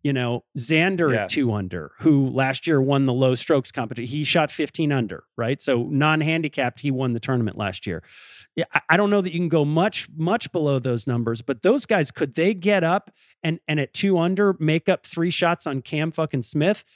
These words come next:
Speaker 1: because they literally win an extra two million dollars? You can definitely see that. I think that's probably the most interesting part of this tournament this week.
Speaker 2: So those are the guys for sure on the seventy-two hole lowest score odds. Rory and, and Xander are,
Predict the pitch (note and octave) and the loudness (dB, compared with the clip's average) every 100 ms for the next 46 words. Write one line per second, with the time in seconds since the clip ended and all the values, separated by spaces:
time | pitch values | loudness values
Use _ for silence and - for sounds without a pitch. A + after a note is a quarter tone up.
0 | _ _ C#3+ - C#3+ A#2+ C#3+ D3 D3+ D#3 | _ _ -6 -2 -4 0 -2 -2 0 2
1 | D#3+ F3+ D#3+ D3 D#3 C#3 - B2 - - | 4 4 4 2 2 0 0 -4 -4 -4
2 | C#3+ - D#3+ C#3 C#3 C3 B2 C3 F#3+ F3 | -4 0 2 2 2 2 2 2 2 -2
3 | - - F#3 - C3 B3+ A3+ D3 A#2+ A#2 | -8 -2 0 0 2 0 0 -4 -6 -6
4 | B2+ A2+ - G#3 D3+ D3 F3 - D#3+ F3 | -4 -4 0 0 0 -2 -2 -4 -2 0
5 | B2+ A#2 A#2 - D3 D#3+ C3+ A2+ G2 C3+ | -2 -2 -6 -6 -6 -4 -6 -8 -4 -2
6 | B2 G2 - - D3+ G#2 F2 - - - | -2 -4 -10 -2 -2 -2 -6 -14 -14 -16
7 | _ _ _ - E3+ D#3 F#3 G3+ G#3+ E3+ | _ _ _ -6 0 4 4 2 -2 0
8 | D#3+ D3 C3+ B2+ B2 - - _ _ _ | 2 2 2 0 -2 -8 -16 _ _ _
9 | D#3+ D3 - D#3+ C3+ B2+ A2+ B2+ B2+ - | -6 -6 -2 0 2 0 -2 -6 -6 -2
10 | D3 C#3 C3+ - C#3+ B2 C3 B2+ B2 A#2+ | -2 -2 -6 -4 -4 0 2 4 4 2
11 | - - C3+ A#2+ A2+ - - F3+ E3 C#3 | -2 -2 0 2 -2 -6 -4 2 4 4
12 | B2+ A2+ A#2+ A#2+ A2+ G#2+ G#2 G#2+ D3+ D#3 | 2 -2 -6 -2 0 0 -4 0 2 2
13 | D3 C#3 C3 B2 B2+ B2 A#2 C3 B2+ A#2+ | 2 0 -2 -6 -4 -6 -2 0 0 0
14 | A2 A#2 | 0 0